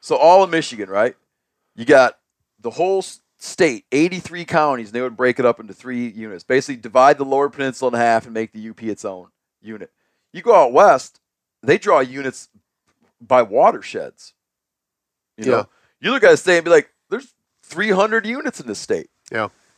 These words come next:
Speaker 1: Because you're fine-tuning your management plan in a way that allows you to account for all these little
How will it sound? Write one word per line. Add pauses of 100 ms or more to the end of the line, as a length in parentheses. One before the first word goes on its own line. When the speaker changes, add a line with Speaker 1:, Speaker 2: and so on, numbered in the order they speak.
(100)
Speaker 1:
Because
you're
fine-tuning
your
management
plan (1500)
in
a
way
that
allows
you
to
account
for
all
these
little